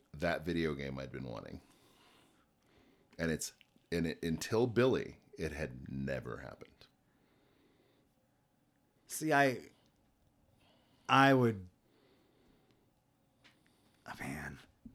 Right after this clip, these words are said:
Speaker 2: I would take issue with that.
Speaker 1: Would you?
Speaker 2: Yeah.
Speaker 1: Really?
Speaker 2: Yeah, because obviously I wanted this.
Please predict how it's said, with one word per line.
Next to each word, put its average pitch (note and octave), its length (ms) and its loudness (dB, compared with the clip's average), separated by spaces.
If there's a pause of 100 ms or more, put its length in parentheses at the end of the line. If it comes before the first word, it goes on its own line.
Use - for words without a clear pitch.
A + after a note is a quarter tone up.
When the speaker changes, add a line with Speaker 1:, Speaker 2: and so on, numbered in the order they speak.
Speaker 2:
I B2+ 80 4
would C#3 140 4
take G2 220 -2
issue G2+ 300 -4
with F2 160 -10
that. E2+ 220 -10 (340)
Speaker 1:
Would F2+ 180 0
you? F#3+ 260 0 (100)
Speaker 2:
Yeah. A2 400 2 (280)
Speaker 1:
Really? B3+ 360 -6 (220)
Speaker 2:
Yeah, C#3 420 2 (180)
because C#3+ 500 4 (1600)
obviously G#2 760 2
I F2 140 -6
wanted E2 400 -10
this. - 320 -12